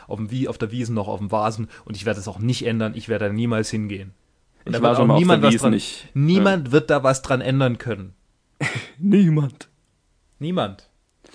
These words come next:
Speaker 2: Ja,
Speaker 1: Wenn man
Speaker 2: ich
Speaker 1: mir
Speaker 2: war schon mal auf
Speaker 1: sagen
Speaker 2: der
Speaker 1: würde,
Speaker 2: Wiesn. Braucht
Speaker 1: wenn man
Speaker 2: man
Speaker 1: mir
Speaker 2: nicht machen.
Speaker 1: sagen würde, dein Job hängt daran, auf den Vasen zu gehen, dann würde ich sagen, „Gut, ciao.“
Speaker 2: <laughs> Das war's.
Speaker 1: Ja, ich bin weg.
Speaker 2: Ich bin raus.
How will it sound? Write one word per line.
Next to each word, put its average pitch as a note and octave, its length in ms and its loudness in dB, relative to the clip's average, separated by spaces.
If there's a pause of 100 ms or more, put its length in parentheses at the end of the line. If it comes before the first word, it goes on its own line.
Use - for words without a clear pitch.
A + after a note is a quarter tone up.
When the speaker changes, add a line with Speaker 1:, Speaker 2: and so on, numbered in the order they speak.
(300)
Speaker 2:
Ja, G#2 180 0 (160)
Speaker 1:
Wenn D#3 140 2
man F#3 80 6
Speaker 2:
ich F3 40 6
Speaker 1:
mir E3+ 80 8
Speaker 2:
war - 60 6
schon - 80 4
mal D3+ 60 8
auf E3 40 6
Speaker 1:
sagen F#3 120 4
Speaker 2:
der - 100 4
Speaker 1:
würde, F3+ 240 4
Speaker 2:
Wiesn. - 120 -4
Braucht - 100 -6
Speaker 1:
wenn C#3+ 100 4
man D3+ 80 2
Speaker 2:
man - 80 4
Speaker 1:
mir - 60 4
Speaker 2:
nicht C3 80 0
machen. D#3+ 100 4
Speaker 1:
sagen F3+ 180 0
würde, D3+ 520 4
dein C3+ 240 0
Job E3 260 2
hängt E3 220 -2
daran, D3 260 0
auf B2+ 140 -4
den B2 120 -4
Vasen C#3+ 300 -2
zu C3 120 -6
gehen, B2+ 200 -2
dann A#2 100 -4
würde A#2+ 140 -4
ich A#2 60 -8
sagen, A#2+ 200 -2
„Gut, E3 220 0 (880)
ciao.“ B2+ 300 -2 (680)
Speaker 2:
<laughs> - 640 -6
Das - 160 2
war's. - 380 0 (600)
Speaker 1:
Ja, C3+ 300 0
ich B2+ 100 -14
bin A#2+ 160 -10
weg. B2+ 300 0 (520)
Speaker 2:
Ich D#3 200 0
bin C#3+ 120 4
raus. A2+ 360 -2